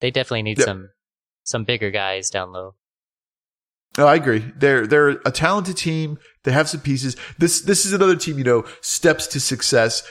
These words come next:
Speaker 2: Hey, you guys just experienced playoff basketball,
Speaker 1: Mm-hmm.
Speaker 2: and
Speaker 1: Yep.
Speaker 2: it's, it's a whole different beast. And I, I do think they got a little shell shocked being in Madison Square Garden, seeing Spike
Speaker 1: Yes.
Speaker 2: Lee sitting courtside and all the celebrities. And I just think they just like, "Whoa,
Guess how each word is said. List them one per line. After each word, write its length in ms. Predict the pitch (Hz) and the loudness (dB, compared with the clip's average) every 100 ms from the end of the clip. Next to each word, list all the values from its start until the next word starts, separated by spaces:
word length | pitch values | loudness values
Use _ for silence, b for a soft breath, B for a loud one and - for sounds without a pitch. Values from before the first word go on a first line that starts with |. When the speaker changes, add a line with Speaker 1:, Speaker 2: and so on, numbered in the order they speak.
| B - | B 2
Speaker 2:
Hey, 360 | 208 160 - - _ | 4 4 0 -14 _
you 140 | 127 135 | -4 0
guys 240 | 139 135 | 2 2
just 260 | - 143 151 | 0 -2 -2
experienced 840 | 143 - - 143 139 135 131 - - _ _ _ _ - | -4 -4 0 2 2 -2 -6 -10 -18 _ _ _ _ -12
playoff 380 | - 156 143 - | 2 4 4 4
basketball, 560 | 101 92 - - - - | 0 0 -6 -12 -14 -8
Speaker 1:
Mm-hmm. 220 | 120 113 | -6 -2
Speaker 2:
and 280 | 110 101 98 | -2 -2 -4
Speaker 1:
Yep. 120 | 110 | -4
Speaker 2:
it's, 340 | 113 - - - | -4 -4 -8 -4
it's 320 | 123 - - - | -4 -4 -8 -4
a 80 | 117 | -4
whole 400 | - 147 170 160 | -2 0 2 2
different 320 | 160 160 123 | 0 -2 -4
beast. 400 | 123 123 - - B B _ | -4 -4 -6 -12 B B _
And 640 | - 120 117 117 113 110 - | 2 4 4 2 0 -4 -4
I, 220 | - 120 - | 0 0 -2
I 100 | 120 | -4
do 260 | 113 143 156 | -2 0 0
think 220 | 170 156 | 0 0
they 100 | 156 | 0
got 200 | 135 147 | 2 2
a 40 | 151 | 2
little 220 | 151 151 | 0 -2
shell 260 | - 147 | 0 -2
shocked 340 | 185 110 107 - | 0 0 -2 -4
being 320 | 127 123 120 b b b _ | -2 -2 -6 b b b _
in 120 | 131 | 0
Madison 320 | 131 127 127 131 | 2 2 0 -2
Square 200 | 139 120 | -2 2
Garden, 380 | 113 113 110 | 2 2 0
seeing 400 | 107 - 139 123 | -6 -2 0 0
Spike 320 | 123 - 131 123 | -4 -2 0 0
Speaker 1:
Yes. 160 | 98 | 2
Speaker 2:
Lee 220 | 131 120 | 2 2
sitting 320 | 117 139 127 120 | 0 -2 -4 -2
courtside 600 | 123 107 123 110 107 104 | -2 -2 0 2 2 0
and 80 | 117 | 0
all 140 | 139 | 0
the 60 | 135 | 0
celebrities. 480 | 135 123 120 120 | 0 0 0 -4
And 80 | 117 | -4
I 60 | 110 | -6
just 220 | 117 - | -6 -6
think 180 | 139 127 | -6 -2
they 100 | 123 | -2
just 180 | 113 110 | 0 -4
like, 120 | 98 | -4
"Whoa, 440 | 123 147 110 101 | -2 -2 -2 -6